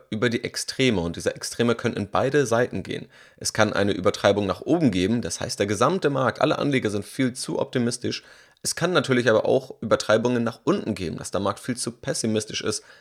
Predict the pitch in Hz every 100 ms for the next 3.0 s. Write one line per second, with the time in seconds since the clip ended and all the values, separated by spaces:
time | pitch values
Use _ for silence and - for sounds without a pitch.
0 | _ - 117 127 113 107 - - - -
1 | 87 82 - - _ _ - 117 131 -
2 | - - _ _ - 101 123 143 143